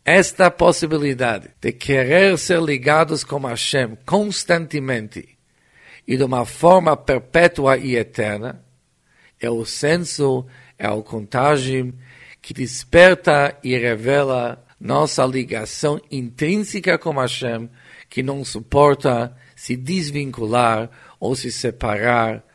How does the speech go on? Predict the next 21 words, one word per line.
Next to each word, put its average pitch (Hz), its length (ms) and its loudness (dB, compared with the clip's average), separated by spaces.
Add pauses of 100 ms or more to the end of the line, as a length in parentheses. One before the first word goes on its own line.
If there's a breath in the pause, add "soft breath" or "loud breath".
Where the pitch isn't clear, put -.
(100)
nem 156 240 0
sequer 131 420 -2
por 127 160 -2
um 131 100 -4
momento. 101 600 -10 (800)
E 120 140 -8
esta 165 440 2
contagem 143 760 0
e 123 60 -6
senso - 600 -8 (140)
que 113 140 -12
Deus 139 500 4
conta 160 720 -2
aos 107 140 -14
Bnei 139 380 -2
Israel 98 640 -8 (920 soft breath)
não 127 200 -2
era 170 320 4
apenas 135 920 -4
naquela 127 760 -2
época. - 440 -12